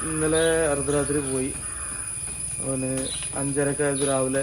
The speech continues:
സുബൈക്ക് അഞ്ചരക്കായിരുന്നു ട്രെയിൻ കോഴിക്കോട് നിന്ന്. അത്യാക്കും ഫിഫത്തൊക്കെ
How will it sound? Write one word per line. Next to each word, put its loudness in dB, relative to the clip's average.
സുബൈക്ക് -2
അഞ്ചരക്കായിരുന്നു -2
ട്രെയിൻ 0
കോഴിക്കോട് -4
നിന്ന്. -6
അത്യാക്കും -2
ഫിഫത്തൊക്കെ -2